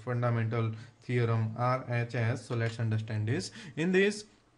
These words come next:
uh, we have this side tan, this side tan, we have D C eight and M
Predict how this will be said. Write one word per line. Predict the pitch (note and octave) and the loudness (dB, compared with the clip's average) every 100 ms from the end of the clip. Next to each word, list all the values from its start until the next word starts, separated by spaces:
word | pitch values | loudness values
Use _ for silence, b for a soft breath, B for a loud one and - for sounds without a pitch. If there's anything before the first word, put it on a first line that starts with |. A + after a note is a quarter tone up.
| _ _ _ _ _ C#3 | _ _ _ _ _ -2
uh, | C#3 C3+ | 2 2
we | C#3+ E3 | 4 4
have | D3+ E3 E3+ F3 - B B | 4 4 4 0 -4 B B
this | B2 D3 - | -2 -2 0
side | D3+ D3 D3 - | 2 2 0 4
tan, | C#3+ C3 A2 G#2+ | 6 6 6 4
this | A2 A2+ | 2 0
side | - B2+ B2 D3 - | 0 0 0 -2 -2
tan, | C3 A#2 G#2+ G#2+ G#2+ | 2 2 2 0 2
we | C#3+ | 2
have | C#3 C#3+ D3 C#3+ C3+ | 4 4 4 2 0
D | C#3 E3 | 0 0
C | D#3+ E3 E3 E3+ F3 - | -2 -4 -2 -4 -8 -2
eight | D3+ D#3+ F3+ F3+ - B2+ | 2 4 2 -2 -10 -2
and | B2+ C3 C3+ B B B - | 0 0 -2 B B B 0
M | B2 C#3 | 2 2